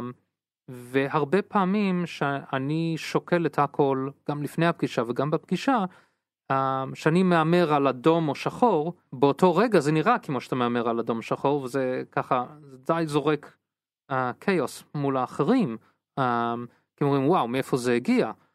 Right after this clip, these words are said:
ו-, ואני גם לא יכול להגיד לכם בוודאות שבדיוק מה שאני אומר היום, חמש שנים אחר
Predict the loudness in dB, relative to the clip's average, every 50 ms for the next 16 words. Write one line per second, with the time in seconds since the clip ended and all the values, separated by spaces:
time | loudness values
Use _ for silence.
0 | _ _ -6 0 0 0 0 0 -4 0 0 2 2 2 2 2 2 4 2 2
1 | 2 2 2 2 2 0 -2 0 0 -2 -2 0 -2 0 0 -2 -2 -4 -4 -6
2 | -8 _ _ _ _ _ _ _ _ -2 -2 -2 0 0 0 0 0 -2 0 2
3 | 2 2 0 -2 -4 -4 -2 0 0 0 -2 -6 -16 -20 _ _ -2 -2 0 2
4 | 2 2 2 2 -2 0 0 -2 0 0 0 0 2 2 2 2 2 2 2 2
5 | 0 0 -2 -4 -4 -4 -2 -2 -2 -2 -2 -2 -2 0 -2 -2 0 0 0 -2